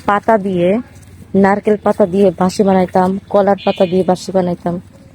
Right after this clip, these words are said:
অনেক ভালো ছিল এই জীবনটা। আপনি যত বড় হবেন, ততই আপনি বাস্তবতার সম্মুখীন হতে হবে আপনাকে। মানুষের অচেনা রূপ, চেনা রূপ অচেনা হয়ে যাবে,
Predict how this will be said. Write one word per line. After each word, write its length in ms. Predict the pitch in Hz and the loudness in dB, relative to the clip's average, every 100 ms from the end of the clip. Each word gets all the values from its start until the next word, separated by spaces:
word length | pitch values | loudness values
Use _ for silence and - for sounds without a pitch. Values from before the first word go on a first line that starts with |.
| - - | -20 -6
অনেক 200 | - 269 214 | 0 0 2
ভালো 160 | 240 | 0
ছিল 180 | 233 196 | 0 -2
এই 60 | 160 | -4
জীবনটা। 480 | 165 160 160 180 196 370 - _ _ _ _ _ _ - | -6 -8 -8 -8 -10 -12 -20 _ _ _ _ _ _ -8
আপনি 220 | - 196 | -4 0
যত 220 | 202 208 185 | 0 0 0
বড় 220 | 185 214 | 2 2
হবেন, 280 | 214 220 208 | 2 2 2
ততই 300 | 196 190 196 | 0 2 0
আপনি 240 | 180 190 | 0 -4
বাস্তবতার 680 | 175 185 - 196 196 202 185 - - - | -2 -2 -2 -2 0 0 0 -4 -20 -20
সম্মুখীন 540 | - - 214 226 226 202 | -10 0 2 2 2 0
হতে 220 | 185 165 | 0 -2
হবে 140 | 156 | -2
আপনাকে। 360 | 156 143 156 - - - - _ _ _ _ _ _ _ _ _ _ _ - | -6 -6 -8 -8 -10 -20 -20 _ _ _ _ _ _ _ _ _ _ _ -4
মানুষের 540 | 208 202 202 196 220 208 - - - - _ _ _ _ - | 0 2 2 2 0 0 -4 -20 -20 -20 _ _ _ _ 0
অচেনা 440 | 226 240 262 247 | 0 2 2 2
রূপ, 180 | 226 233 - - - _ _ - - - | 2 0 -2 -20 -20 _ _ -20 -20 -4
চেনা 280 | - 254 262 | 2 4 6
রূপ 140 | 254 - | 4 2
অচেনা 400 | 208 220 233 226 | -2 2 2 4
হয়ে 120 | 226 | 4
যাবে, 380 | 202 202 185 202 | 2 0 0 -4